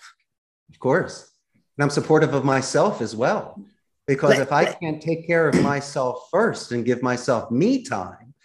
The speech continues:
Speaker 1: where I can meditate, I can wash my convertible, play some pinball, work out in the morning, I'm not gonna be good for anybody else.
Speaker 2: Right.
Speaker 1: And so my contributions is by setting a specific example,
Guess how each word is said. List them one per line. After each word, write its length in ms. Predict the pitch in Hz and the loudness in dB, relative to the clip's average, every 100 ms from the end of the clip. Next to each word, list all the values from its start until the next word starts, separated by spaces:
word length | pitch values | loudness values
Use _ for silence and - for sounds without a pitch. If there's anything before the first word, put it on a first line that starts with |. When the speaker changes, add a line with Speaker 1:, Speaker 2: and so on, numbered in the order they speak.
| _ _ _ _ | _ _ _ _
Speaker 1:
where 160 | 127 120 | 0 0
I 60 | |
can 200 | 117 123 | 2 0
meditate, 600 | 113 113 123 123 143 202 | 2 2 0 0 0 2
I 80 | 135 | 0
can 180 | 101 113 | -4 -4
wash 320 | 113 117 113 | 0 0 -2
my 140 | 127 117 | -2 -4
convertible, 720 | 117 104 110 127 143 208 208 | -4 -2 2 2 2 2 0
play 160 | 120 110 | -4 -6
some 220 | - 98 | -6 -10
pinball, 520 | - 123 127 170 202 | -4 -2 2 2 2
work 220 | 120 117 | 0 0
out 160 | 117 120 | -2 -2
in 80 | 123 | -2
the 80 | |
morning, 420 | 113 143 175 127 - - - | -2 -2 -2 -2 -6 -16 0
I'm 200 | 214 330 | 2 4
not 300 | 330 233 - | 4 2 0
gonna 160 | - 135 | 0 2
be 140 | 123 | 2
good 240 | 120 135 131 | 0 0 -2
for 180 | - 127 | -2 -2
anybody 580 | 123 117 110 107 101 | -2 -2 -2 -2 0
else. 440 | 135 285 220 - - | -2 -2 -6 -12 -12
Speaker 2:
Right. 420 | 123 127 185 131 - - _ _ _ _ | -2 0 0 -2 -8 -20 _ _ _ _
Speaker 1:
And 160 | 160 165 | -2 2
so 180 | 202 180 | 4 4
my 240 | 185 277 | 4 2
contributions 1300 | 202 208 185 165 - 127 160 254 262 147 123 117 120 | 0 -2 -2 -2 -6 -6 -2 -2 -2 -2 -2 -4 -4
is 200 | 120 113 | -6 -4
by 220 | 120 120 | -2 -2
setting 520 | - - 143 - 123 | -2 -4 -4 -4 -6
a 60 | 120 | -6
specific 640 | 113 - 107 - 123 101 - | -10 -12 -14 -10 -10 -10 -12
example, 720 | 85 104 151 262 - 214 | -8 -2 -2 -2 -8 -16